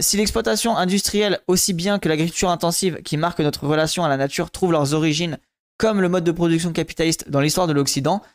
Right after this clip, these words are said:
L'anthropologue remarque qu'on se tromperait si l'on imaginait que les groupes humains qui semblent le plus étrangers à ce monde de vie entretiennent, par contraste, des relations purement harmonieuses et contemplatives avec les êtres qui les entourent. Voilà.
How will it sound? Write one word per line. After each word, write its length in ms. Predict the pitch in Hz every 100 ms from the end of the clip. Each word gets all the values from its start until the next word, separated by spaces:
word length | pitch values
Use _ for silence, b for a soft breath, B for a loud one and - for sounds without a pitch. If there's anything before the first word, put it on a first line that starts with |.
| b _ 156
L'anthropologue 540 | 185 190 180 180 196
remarque 480 | 156 156 196 - 135 _ _ _ _ _ _ _ _ _ _ _ _ _ _
qu'on 200 | - 196
se 120 | 196
tromperait 500 | 160 226 214 208 233
si 120 | 254 175
l'on 140 | 165
imaginait 480 | 208 208 190 196 220
que 120 | 175
les 120 | 156
groupes 280 | 151 202 -
humains 260 | 180 196 220
qui 160 | 156
semblent 320 | - 202 170
le 120 | 147 143
plus 180 | 208
étrangers 360 | 196 - 180 190
à 80 | 156
ce 160 | -
monde 300 | 151 180 190 - _ _
de 100 | 143
vie 200 | 151 208
entretiennent, 640 | - 175 185 160 196 208 -
par 120 | 147
contraste, 440 | 160 160 190 214 151
des 160 | 143
relations 400 | 151 175 170 160
purement 340 | - 196 202 -
harmonieuses 520 | 165 170 156 175 180
et 60 | 147
contemplatives 520 | 170 175 170 - 202
avec 160 | 147 143
les 280 | 143 139
êtres 180 | 190 - _ _ _ -
qui 80 | 156
les 120 | 170
entourent. 280 | 151 135 -
Voilà. 300 | 135 -